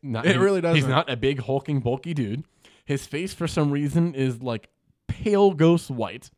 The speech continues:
Speaker 1: I don't know if he's supposed to be wearing a mask or something. That just looks weird. And then Xana kind of looks like how they describe her.
Speaker 2: Long blonde hair. Y-,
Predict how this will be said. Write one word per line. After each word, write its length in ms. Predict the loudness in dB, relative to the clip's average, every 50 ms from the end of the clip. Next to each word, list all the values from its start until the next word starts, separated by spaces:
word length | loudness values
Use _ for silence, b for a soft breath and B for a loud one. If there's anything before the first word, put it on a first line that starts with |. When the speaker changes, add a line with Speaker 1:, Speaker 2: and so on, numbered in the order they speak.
| _ _ _ _ _ _ _ _ _ _ _ _ _ -4
Speaker 1:
I 60 | -2
don't 80 | -2
know 20 | 0
if 40 | -2
he's 80 | -4 -4
supposed 140 | -4 -4 -4
to 60 | -2
be 20 | -2
wearing 160 | -2 -2 0
a 40 | -2
mask 420 | -2 -4 -4 -6 -6 -8 -10 -8 -8
or 80 | -8 -4
something. 580 | -2 -2 -2 -2 -4 -4 -4 -4 -4 -6 -4 -6
That 140 | -6 -4
just 180 | -4 -4 -4 -4
looks 280 | -6 -6 -6 -6 -6 -8
weird. 300 | -6 -4 -4 -4 -4 B B B B B B
And 140 | B 4 6
then 120 | 6 6 4
Xana 440 | 2 0 -2 -2 -4 -4 -6 -8 -12 _ _ _ _ _
kind 340 | -14 -12 -8 -6 -6 -6 -6
of 100 | -6 -6
looks 300 | -6 -6 -8 -8 -8 -10
like 100 | -12 -10
how 100 | -10 -10
they 100 | -8 -8
describe 460 | -8 -8 -8 -10 -10 -12 -12 -12 -12 -10
her. 200 | -10 -10 -10 -12 _ _ _ _ _ _ _ B B B B B B B B B B B _ _ _ _ -6
Speaker 2:
Long 300 | 0 2 4 4 4 2
blonde 300 | 2 2 2 2 0 -2
hair. 340 | -4 -4 -4 -2 -2 -4 -4
Y-, 140 | -6 -8